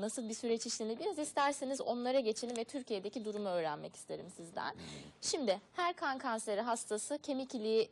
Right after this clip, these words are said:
Speaker 1: nakli yapılabilecek bir grupta mıdır? Böyle isterseniz başlayayım. Siz bana detaylarını açıklayın.
Speaker 2: Şimdi, e, lösemilerin bir kısmında kemik iliği nakli gerekiyor. Bir kısmında gerekmiyor.
Speaker 1: Gerekmiyor.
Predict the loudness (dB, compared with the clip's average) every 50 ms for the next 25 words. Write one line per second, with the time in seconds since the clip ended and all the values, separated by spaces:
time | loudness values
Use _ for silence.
0 | -6 -8 -2 0 0 0 0 -2 -6 -4 -4 -4 -6 _ -6 -6 -6 -4 -4 -2
1 | -2 -2 -2 -2 -4 -2 -2 -2 -2 -2 -4 -6 -4 -4 -8 -8 -8 -8 -8 -8
2 | -6 -8 -10 -12 -14 -16 -16 -16 _ -2 -2 -2 -2 -2 -6 -8 -8 -8 -6 -6
3 | -6 -6 -8 -12 -12 -10 -8 -8 -8 -8 -8 -10 -10 -10 -10 -8 -8 -8 -8 -8
4 | -8 -8 -8 -8 -8 -10 -10 -10 -10 -10 -10 -10 -10 -12 -12 -12 -14 -14 -14 -16
5 | -14 -14 -14 -14 -12 -14 -14 -16 -14 -10 -6 -4 -4 -4 -4 -2 -2 -2 -2 -4
6 | -8 -18 _ _ _ _ -20 -18 -10 -6 -4 -2 -2 -2 -2 -4 -6 -8 -10 -14
7 | -20 _ _ _ _ _ _ _ _ _ _ _ _ _ _ -4 -2 -2 0 2
8 | 2 2 2 4 2 2 2 0 -2 -4 -4 -6 -8 -10 -6 -6 -4 -4 -4 -4
9 | -4 -4 -4 -4 -6 -4 -4 -2 -2 -4 -4 -4 -8 -4 -4 -4 -4 -6 -8 -12
10 | -12 -12 -12 -12 -14 -18 _ _ _ _ _ _ _ _ _ _ _ _ _ -6
11 | -6 -6 -6 -12 -12 -8 -8 -6 -4 -4 -4 -4 -6 -8 -10 -12 -12 -10 -8 -8
12 | -8 -8 -12 -16 _ -20 -20 -20